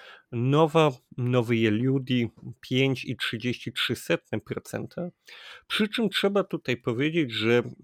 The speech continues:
ordynacja wyborcza w Federacji Rosyjskiej jest, y, można by powiedzieć, hybrydowa, mieszana,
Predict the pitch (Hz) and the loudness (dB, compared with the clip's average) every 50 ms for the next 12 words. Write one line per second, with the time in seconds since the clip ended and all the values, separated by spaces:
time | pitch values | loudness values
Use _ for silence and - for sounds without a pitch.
0 | 131 131 131 139 113 113 104 120 117 113 135 170 180 - - - 156 117 120 113 | -8 -6 -2 0 0 0 2 2 2 2 4 2 0 0 -2 -2 -2 -2 -2 -2
1 | 107 123 127 143 - - 131 - - - 123 113 117 110 123 123 113 - - 117 | -2 -2 -2 -2 -2 -4 -4 -4 -4 -8 -4 -4 -4 -2 -2 -4 -4 -4 -6 -6
2 | 113 107 - - - 139 147 139 - - - 131 123 117 120 123 120 - - _ | -6 -6 -6 -6 -6 -6 -6 -6 -6 -4 -2 -2 0 2 2 0 0 -2 -6 _
3 | - 123 113 117 107 117 117 113 - - 120 107 113 104 - 120 110 113 104 113 | -4 -2 -2 -2 -2 -2 -4 -4 -2 -4 -4 -4 -4 -6 -6 -4 -2 -2 -2 -2
4 | 123 113 - - - - 139 120 120 123 117 110 107 143 151 151 131 117 104 110 | -4 -4 -4 -8 -4 -4 -4 0 0 0 0 2 2 2 2 2 2 0 0 0
5 | 113 113 117 - - - 120 110 110 113 127 160 165 | 0 -2 -2 -2 -2 -2 -2 0 0 -2 -2 -4 -6